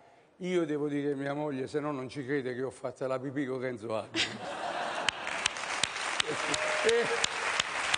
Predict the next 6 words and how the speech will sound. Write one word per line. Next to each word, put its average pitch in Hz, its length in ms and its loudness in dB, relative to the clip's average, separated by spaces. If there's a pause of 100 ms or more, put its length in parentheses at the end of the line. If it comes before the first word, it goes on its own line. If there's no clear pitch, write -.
(680)
i 220 60 0
telefonini, 254 880 6
i 233 60 2
telefonini 240 520 4
sono 190 340 2
terribili. 165 280 2